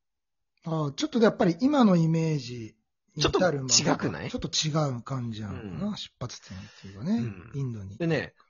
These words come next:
Speaker 2: このね、サラスバーティっていうのが、
Speaker 1: うん。
Speaker 2: まあ、つまり川の神様、戦いの神様なんだけれども、
Speaker 1: うん。
Speaker 2: 日本だとさ、弁財天ってお弁当の弁、まあ、わきまえる、弁論の弁、
Speaker 1: うんうんうん。
Speaker 2: 何か喋ることだよね。
Speaker 1: うんうんうんうん。
Speaker 2: 弁、そして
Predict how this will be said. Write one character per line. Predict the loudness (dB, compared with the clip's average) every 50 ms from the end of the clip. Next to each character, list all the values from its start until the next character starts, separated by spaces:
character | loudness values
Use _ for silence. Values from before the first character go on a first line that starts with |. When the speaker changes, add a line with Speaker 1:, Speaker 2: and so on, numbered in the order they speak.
| _
Speaker 2:
こ | -6 -4 -2
の | -2
ね、 | -2 -4
サ | -6 -6 -6 -6
ラ | -6 -6
ス | -6 -4 -4 -4
バ | -4 -2 -2 -2
ー | -4
テ | -4 _ -10 -8
ィ | -8 -8 -10
っ | _ _ _ -6
て | -6
い | -4
う | -4
の | -4 -4
が、 | -2 -2
Speaker 1:
う | -2
ん。 |
Speaker 2:
ま | -2 -4
あ、 | -6
つ | -6 -8 -6
ま | -6 -8 -8
り | -8
川 | -8 -8 -8 -6 -6 -8 -8
の | -10 -12 -10
神 | -10 -10 -10 -10 -10 -14
様、 | -14 -14 -14 -12 -14 -14 -12 -14
戦 | -12 -10 -10 -8 -6 -6 -6
い | -6
の | -6
神 | -4 -4 -4 -4 -6
様 | -8 -8 -8 -8
な | -6 -4 -4
ん | -4 -4
だ | -6 -4
け | -2 0 0
れ | 0 -2
ど | -2 -6
も、 | -4 -2 0 0 0 -2 -6 -12 _ _ -12
Speaker 1:
う | -12
ん。 | -10 -10 -12 -10 -4 2
Speaker 2:
日 | 4 4
本 | 6 6 4 4 2
だ | 0 -2 -4
と | -6 -12
さ、 | -10 -8 -8 -8 -8 -8 -10
弁 | 0 2 4 4 4 2 -2 -6 -8 -10 -6
財 | -2 -2 -2 -2 -2 -6 -8 _
天 | -4 -2 -2 -2
っ |
て | -4 -8 -10 -12 -12 -14 _ _ _ _
お | -2 2
弁 | 4 4 2 2 0
当 | -2 0 0
の | 0 0
弁、 | 0 0 -2 -4 -6 -6 -4
ま | -2 -2
あ、 | 4
わ | 4 4 4
き | 2 0 -2 0 2
ま | 2 2 2
え | 0 -2 -4
る、 | -6 -10 -12 -14 _ _ _ _ -8
弁 | -2 0 2 2 2 2 2 2
論 | 4 2 2 0 -2
の | -6 -6
弁、 | -4 -4 -4 -4
Speaker 1:
う | -4
ん |
う |
ん | -8
う |
ん。 | -6
Speaker 2:
何 | -4 -2 -2 -2 -2
か | -4 -4
喋 | -4 -2 0 0 0
る | 0
こ | -2 -6 -14
と | -14
だ | -14 -14
よ | -14 -12
ね。 | -12 -12 -12 _ -6
Speaker 1:
う | -4
ん |
う | -4
ん | -4
う |
ん | -4 -6 -8 -8 -8 -8
う | -2
ん。 | 0
Speaker 2:
弁、 | 0 0 0 -2 -6 -10
そ | -10 -8 -6 -6
し | -4
て | 0 0 0 0